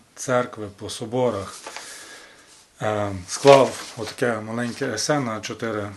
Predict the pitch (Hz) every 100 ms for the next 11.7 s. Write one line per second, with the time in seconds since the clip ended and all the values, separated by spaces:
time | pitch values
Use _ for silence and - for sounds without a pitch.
0 | - 113 107 - - 98 90 - - 165
1 | - 180 117 - - _ _ _ _ _
2 | - - - - 135 135 170 160 151 135
3 | 123 120 135 135 135 113 120 120 - 110
4 | 117 110 117 123 117 104 113 101 107 107
5 | 107 101 98 - - _ - 123 117 123
6 | 165 185 196 - - - - - - _
7 | _ 135 131 131 147 151 147 113 127 127
8 | 123 120 107 - 131 135 156 156 143 123
9 | 120 123 - 123 123 117 98 85 78 _
10 | _ _ _ _ _ _ _ _ _ _
11 | _ - 151 113 90 -